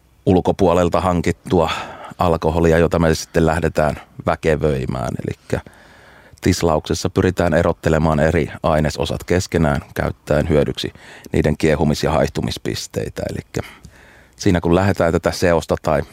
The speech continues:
käynyttä alkoholia lämmittämään, niin eri ainesosat höyrystyy eri vaiheissa ja se etanoli on siellä se, mikä me halutaan ottaa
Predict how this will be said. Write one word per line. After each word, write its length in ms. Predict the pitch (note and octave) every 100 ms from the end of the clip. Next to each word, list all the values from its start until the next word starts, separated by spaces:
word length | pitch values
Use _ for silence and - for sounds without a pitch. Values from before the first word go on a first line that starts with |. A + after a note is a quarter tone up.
| - _
käynyttä 420 | E2+ E2 C#2+ -
alkoholia 600 | - D#2 - D2+ D#2+ D#2+ - - - - - -
lämmittämään, 760 | A#2+ G#2 F2+ - F2+ F2 D#2+
niin 160 | D#2+ D2+
eri 240 | E2+ E2 -
ainesosat 600 | E2+ D#2 D#2 E2+ D#2+ D#2
höyrystyy 600 | E2+ E2 D2+ - - C#2+
eri 220 | - D2 B1+
vaiheissa 540 | A1+ - C2 - D#2
ja 100 | - - - - - - _ -
se 200 | - F2+
etanoli 460 | - D#2+ D#2+ E2+
on 120 | F#2 F#2+
siellä 260 | F#2 E2+
se, 120 | F2
mikä 200 | E2 E2
me 80 | E2+
halutaan 420 | D#2+ D#2+ - D#2+
ottaa 280 | D2+ - D#2+